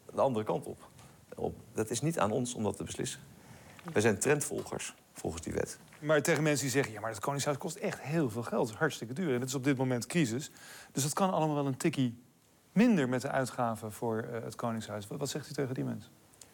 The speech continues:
Speaker 1: Ik zeg tegen die mensen dat ik, eh, begrip heb voor een situatie. Maar dan vraag ik ook, eh, soms van: "Hoeveel denk je dat het dan wel zou moeten zijn?"
Speaker 2: Mhm.
Speaker 1: En daar kunnen mensen ook geen antwoord op geven.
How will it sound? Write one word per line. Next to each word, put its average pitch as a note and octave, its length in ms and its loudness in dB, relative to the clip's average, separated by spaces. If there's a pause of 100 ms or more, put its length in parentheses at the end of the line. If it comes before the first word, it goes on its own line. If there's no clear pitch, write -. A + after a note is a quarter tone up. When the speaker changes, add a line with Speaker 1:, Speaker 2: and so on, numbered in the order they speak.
(380)
Speaker 1:
Ik G2 160 0
zeg - 140 0
tegen F#2 200 2
die F2+ 100 2
mensen E2 560 0
dat F2+ 220 0
ik, E2 140 -8
eh, D#2+ 160 -4 (260)
begrip C3 380 0
heb G#2+ 140 2
voor E2 160 -2
een D2+ 80 -2
situatie. D2 600 -6 (380)
Maar E2+ 100 2
dan F2 80 4
vraag G2 240 4
ik F#2 120 -4
ook, F2+ 180 2
eh, C#2+ 120 -2 (260)
soms F#2 280 -4
van: E2 160 -4
"Hoeveel F2+ 440 0
denk F2 180 -2
je E2+ 60 -6
dat E2 140 0
het D2+ 80 -8
dan E2+ 140 2
wel A#2 160 4
zou E2 140 -4
moeten D2+ 200 -6
zijn?" C2+ 260 -4 (500)
Speaker 2:
Mhm. A2 180 -8 (580)
Speaker 1:
En G2 100 0
daar F#2+ 100 4
kunnen F#2+ 200 2
mensen F2+ 200 0
ook A#2+ 100 2
geen G2 120 -2
antwoord D2+ 220 -2
op D2+ 60 -4
geven. - 320 -4